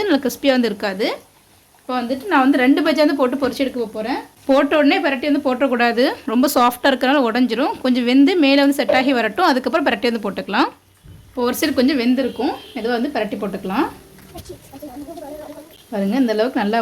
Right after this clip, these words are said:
வந்து செவந்து வந்து வந்துடுச்சு. இப்போ ஒரு சைடு வந்து பிரட்டி போட்டாச்சு. இப்போ பின் சைடையும் நல்லா வேக வச்சு எடுத்துப்போம். ஸ்டவ் medium to high ஃப்ளேமில் வச்சு வேக வச்சு எடுத்துப்போம்.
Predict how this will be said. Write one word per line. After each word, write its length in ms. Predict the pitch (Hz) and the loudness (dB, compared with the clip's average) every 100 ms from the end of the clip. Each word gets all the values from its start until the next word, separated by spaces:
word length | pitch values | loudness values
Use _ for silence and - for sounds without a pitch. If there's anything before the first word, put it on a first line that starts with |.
| 208 | 0
வந்து 180 | 202 320 - | 0 0 -2
செவந்து 260 | 214 214 226 | -4 -2 -4
வந்து 140 | 220 | -4
வந்துடுச்சு. 420 | 196 180 180 - 311 - - - - - - - - 349 - 285 311 302 285 - - - 403 415 415 370 - | -4 -6 -8 -4 -4 -6 -18 -20 -20 -20 -20 -20 -18 -18 -16 -16 -16 -16 -18 -18 -20 -16 -14 -12 -12 -14 -6
இப்போ 120 | 214 | 0
ஒரு 100 | 220 214 | 0 2
சைடு 160 | 269 | 0
வந்து 140 | 247 285 | 0 0
பிரட்டி 240 | 233 220 262 | -2 -2 -4
போட்டாச்சு. 420 | 214 208 202 294 466 - - | -4 -4 -2 0 -2 -4 -14
இப்போ 140 | - 220 | -8 0
பின் 160 | 285 359 | 2 2
சைடையும் 400 | 370 302 269 339 466 | 0 0 0 0 -2
நல்லா 160 | 262 247 | -2 0
வேக 160 | 254 269 | -2 -2
வச்சு 140 | 247 254 | -4 -4
எடுத்துப்போம். 380 | 202 202 220 381 | -4 -4 -2 -2
ஸ்டவ் 200 | - 262 247 | 2 2 4
medium 260 | 277 330 285 | 4 4 4
to 40 | 311 | 2
high 100 | 240 233 | 0 0
ஃப்ளேமில் 260 | 262 262 247 | 0 2 2
வச்சு 140 | 233 302 | 0 -2
வேக 120 | 226 | 0
வச்சு 140 | 247 240 | -2 -4
எடுத்துப்போம். 300 | 202 247 | -4 -2